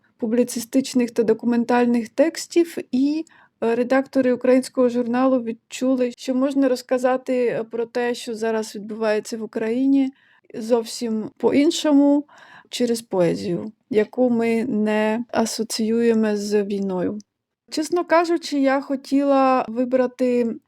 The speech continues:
так, щоб, е, були дуже різні голоси, і навіть мені не йшлося про те, щоб були ті найпопулярніші чи ті, яких найбільше читають.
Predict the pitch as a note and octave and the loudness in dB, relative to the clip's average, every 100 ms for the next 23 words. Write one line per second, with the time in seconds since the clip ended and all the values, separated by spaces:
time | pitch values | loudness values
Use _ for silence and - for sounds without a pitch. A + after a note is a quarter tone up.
0 | - C4 C4 - B3+ A#3+ A#3+ A#3 G#3 G#3+ | -2 -2 -2 -2 -2 2 2 2 0 -2
1 | A#3 A#3+ A#3+ A#3+ G#3+ A#3+ A#3 A#3+ A#3+ A#3 | -2 2 2 0 -2 -6 0 0 2 0
2 | A#3 A#3 A#3 A3+ A3 A3 D#4+ F4+ G#4+ _ | 0 0 -2 -2 -2 -2 -2 -2 -2 _
3 | - _ C4 B3+ B3 B3 C4 C4 - A3+ | -20 _ 2 4 4 4 2 2 -6 -4
4 | B3 A#3+ C4 B3 A#3+ A#3 A#3 A#3 A#3 A3+ | -2 2 4 2 0 -2 -2 -2 -4 -6
5 | B3 A#3+ B3 C4 B3 A#3+ - B3 B3 A#3+ | -2 -2 0 -4 -2 -4 2 4 4 2
6 | B3 B3+ A3+ G#3 A3 A#3+ A#3 A3 G#3 _ | 0 -2 -2 -2 0 2 4 4 0 _
7 | - A#3 A3+ A3+ A3 - _ _ _ A#3 | -6 -4 -2 -2 -4 -8 _ _ _ -6
8 | A3 A3+ A3 A3 A3 G#3+ G3+ - A3 A3 | -4 -2 -4 -4 -4 -4 -8 -12 -14 -8
9 | A3 A3 B3 B3 A3+ - A3 - A3+ - | -2 -2 0 -2 -4 -6 -8 -8 -12 0
10 | C4 C4 B3 A#3+ A#3+ A3+ A3 A3+ - - | 4 4 4 -2 -4 -4 -6 -10 -14 -14
11 | B3+ C4+ D4+ F4+ F4 | -8 -2 -2 0 -4